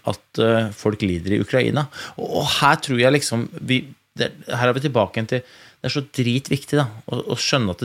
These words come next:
de sanksjonene, de rammer alle. Men årsaken til problemene, det er ikke russere. Det er regime. Årsaken til problemene er heller ikke hviterussere, men det er jo regime. Og så kan man jo stille hvem er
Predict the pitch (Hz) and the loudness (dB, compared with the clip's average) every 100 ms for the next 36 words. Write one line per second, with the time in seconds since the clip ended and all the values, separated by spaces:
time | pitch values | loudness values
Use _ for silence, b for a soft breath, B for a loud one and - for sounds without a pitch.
0 | 113 110 123 123 - - 90 92 117 139 | 0 0 0 -2 -2 -2 -4 -2 0 2
1 | 120 127 107 113 123 92 123 - _ _ | 4 4 4 4 4 4 2 -2 _ _
2 | b b b b - 143 _ - 147 104 | b b b b -4 -4 _ 0 0 0
3 | 98 - 98 - - 135 - _ _ - | -2 2 2 0 -6 -6 -12 _ _ -2
4 | 110 98 135 120 92 117 165 139 _ _ | -2 0 0 2 2 2 -2 -4 _ _
5 | _ _ _ _ _ _ _ _ _ _ | _ _ _ _ _ _ _ _ _ _
6 | _ _ _ _ _ _ - 117 - 101 | _ _ _ _ _ _ -2 0 2 0
7 | - - 110 113 _ _ _ _ _ _ | -2 -6 -6 -6 _ _ _ _ _ _
8 | _ _ _ - 104 104 - 135 98 95 | _ _ _ 2 2 4 2 2 0 0
9 | 120 b b b _ - 113 - 87 107 | -4 b b b _ -2 0 0 -4 -2
10 | 104 107 101 113 117 110 104 110 - 98 | 0 2 2 2 2 0 0 -2 2 0
11 | 92 _ _ _ _ 131 107 - - - | 0 _ _ _ _ 0 0 0 -6 -2
12 | 131 120 117 113 101 113 - 117 127 - | -2 0 2 2 4 2 2 0 2 4
13 | 147 95 135 139 - B B - 135 202 | 2 2 0 0 -4 B B -4 0 2
14 | 143 107 123 101 101 101 104 | 4 4 4 6 6 6 6